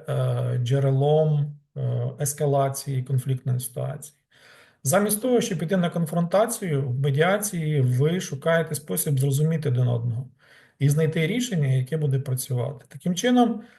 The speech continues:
медіація допомагає побачити іншу сторону конфлікту не як ворога,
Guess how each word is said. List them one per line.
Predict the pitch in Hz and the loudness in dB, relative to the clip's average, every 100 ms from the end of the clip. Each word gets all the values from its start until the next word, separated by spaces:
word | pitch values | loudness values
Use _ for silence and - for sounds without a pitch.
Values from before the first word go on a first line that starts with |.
| _ _ - | _ _ 0
медіація | 147 156 196 208 190 | 2 6 4 4 0
допомагає | 160 151 156 156 180 180 156 | 0 0 2 2 2 0 0
побачити | 151 143 165 - 147 135 147 135 139 135 _ _ _ _ _ _ _ _ _ - | 0 4 4 2 -2 -4 -2 -2 -2 -8 _ _ _ _ _ _ _ _ _ -2
іншу | 170 175 - | 0 2 0
сторону | 139 165 156 147 147 | 2 6 8 8 4
конфлікту | 147 139 170 165 151 | 2 0 0 -4 0
не | 139 139 | 2 2
як | 139 - | -2 -2
ворога, | 233 277 196 143 | 0 0 -2 -6